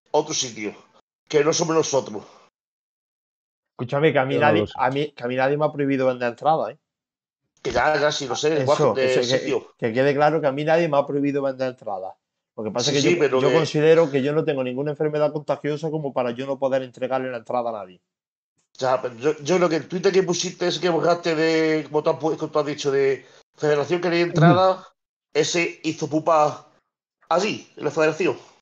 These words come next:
Speaker 2: Pues mira, me tienen dos problemas, porque yo he ido con todo el corazón del mundo. Yo he ido en favor de la afición, ni más ni menos. Ni más ni menos. O sea que a mí no me pueden decir que yo he ido con aire de soberbia ni de grandeza.
Speaker 1: Sí,
Speaker 2: He
Speaker 1: sí,
Speaker 2: ido,
Speaker 1: no, sí.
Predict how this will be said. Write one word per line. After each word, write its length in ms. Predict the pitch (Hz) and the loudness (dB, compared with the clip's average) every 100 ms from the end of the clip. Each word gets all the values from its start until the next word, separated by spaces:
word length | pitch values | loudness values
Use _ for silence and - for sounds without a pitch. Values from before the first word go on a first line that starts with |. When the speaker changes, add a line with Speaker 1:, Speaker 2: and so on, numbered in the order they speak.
| _ _ | _ _
Speaker 2:
Pues 140 | 117 | -10
mira, 240 | 107 135 127 | -4 -2 -2
me 220 | 85 110 | -4 -8
tienen 320 | 110 120 123 | -6 -6 -2
dos 140 | 123 120 | -4 -2
problemas, 440 | 120 131 165 131 | 0 2 2 0
porque 220 | 120 117 | -4 -6
yo 80 | 113 | -4
he 40 | 131 | -2
ido 100 | 143 | -2
con 120 | 143 | -2
todo 100 | 151 | -4
el 40 | 147 | -2
corazón 320 | 143 135 139 | -2 -2 -4
del 100 | 131 | -4
mundo. 400 | 170 180 117 - _ - | -4 -4 -6 -12 _ -8
Yo 100 | 120 | -4
he 40 | |
ido 320 | 143 165 165 - | 0 0 0 -4
en 200 | 151 139 | -6 -4
favor 520 | 139 127 151 165 - _ _ _ - | -2 2 2 2 -4 _ _ _ -16
de 260 | 135 147 | -2 2
la 80 | 143 | 4
afición, 480 | 131 123 113 143 120 _ | 2 -2 -4 -4 -6 _
ni 140 | 113 113 | -10 -6
más 140 | 123 | -6
ni 80 | 143 | -4
menos. 260 | 127 98 - _ _ _ _ _ _ _ | -6 -8 -14 _ _ _ _ _ _ _
Ni 120 | 95 | -8
más 120 | 98 | -6
ni 80 | 110 | -2
menos. 240 | 156 143 123 | 0 0 -4
O 60 | |
sea 260 | 123 151 135 | -2 0 2
que 160 | 120 117 | 0 -2
a 100 | 123 | -4
mí 120 | 131 | -2
no 120 | 156 180 | 0 0
me 100 | 175 | 0
pueden 360 | 180 175 175 | 2 0 0
decir 340 | 160 151 180 180 | -2 -2 -2 -2
que 100 | 160 | 0
yo 80 | |
he 40 | 165 | 0
ido 120 | 165 | 0
con 140 | 160 | -2
aire 240 | 165 160 160 | -2 -2 -2
de 120 | 156 | -4
soberbia 600 | 151 147 170 190 196 202 - _ | -4 0 2 2 0 -2 -6 _
ni 160 | - 147 | -4 0
de 100 | 139 | 2
grandeza. 480 | 127 123 139 156 - _ _ _ _ _ _ _ _ _ _ _ _ - | 2 0 -2 -2 -8 _ _ _ _ _ _ _ _ _ _ _ _ -20
Speaker 1:
Sí, 320 | - 180 156 | -10 -8 2
Speaker 2:
He 100 | 156 | 4
Speaker 1:
sí, 80 | 190 | 4
Speaker 2:
ido, 240 | 196 175 | 4 4
Speaker 1:
no, 100 | 143 | 4
sí. 200 | 127 127 | 0 -6